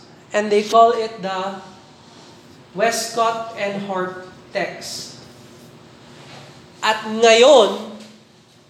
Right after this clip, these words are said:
even today, this text influences modern English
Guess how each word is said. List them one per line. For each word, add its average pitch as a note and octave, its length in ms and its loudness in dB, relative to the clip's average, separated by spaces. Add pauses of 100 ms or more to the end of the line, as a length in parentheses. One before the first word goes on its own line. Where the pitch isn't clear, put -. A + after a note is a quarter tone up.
(240)
even C4 560 2
today, G#3 800 2 (320)
this A3+ 560 -6
text - 800 -4
influences G#3 1400 -2
modern G#3+ 720 2
English G3+ 720 -2